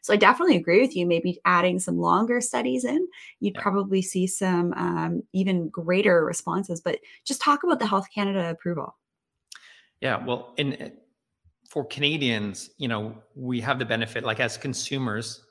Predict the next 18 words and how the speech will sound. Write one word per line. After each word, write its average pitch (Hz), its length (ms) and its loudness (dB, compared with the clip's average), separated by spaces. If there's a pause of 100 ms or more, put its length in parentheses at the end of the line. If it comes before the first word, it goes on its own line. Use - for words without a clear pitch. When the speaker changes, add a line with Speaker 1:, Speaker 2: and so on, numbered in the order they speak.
Speaker 2:
if, - 220 -20
if 123 200 -12
you're 123 200 0
a 113 120 -2
buyer, 113 640 0
a 117 40 -6
user 117 320 -4
of 101 260 -6
natural 110 300 -4
health 120 180 -8
products, 110 480 -4 (440)
you 117 100 -6
have 120 480 -2 (100)
probably 151 280 -4
the 113 520 -6 (120)
gold 123 260 -6
standard 110 480 -4
from, 101 460 -8